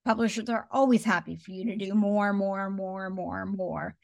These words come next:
And then second of all, if you start getting good press, your ego gets tickled.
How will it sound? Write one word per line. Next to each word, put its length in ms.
And 240
then 200
second 460
of 80
all, 420
if 180
you 180
start 480
getting 260
good 320
press, 420
your 240
ego 340
gets 320
tickled. 460